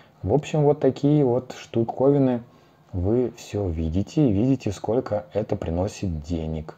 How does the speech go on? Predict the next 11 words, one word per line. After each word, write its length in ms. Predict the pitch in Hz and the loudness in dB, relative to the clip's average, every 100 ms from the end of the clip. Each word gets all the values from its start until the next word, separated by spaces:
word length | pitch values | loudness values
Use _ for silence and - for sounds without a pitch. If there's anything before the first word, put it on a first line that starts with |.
| _ _ - - - - - - - - - - - - | _ _ -20 -20 -20 -20 -20 -20 -20 -20 -20 -20 -20 2
Фигурок 500 | 143 147 190 185 151 | 6 10 12 10 10
я 120 | 131 | 6
не 120 | 123 | 6
увидал. 480 | 117 120 151 190 170 | 6 8 8 8 6
Увидал 300 | 120 110 104 | 4 6 6
вот 80 | 98 | 4
эти 120 | 98 | 2
фонарики, 500 | - 107 147 156 160 | 4 6 6 6 4
которые 360 | 151 143 135 | 4 4 6
мне 140 | 131 123 | 6 4
приглянулись. 720 | - 117 123 123 117 107 | 4 4 4 4 4 2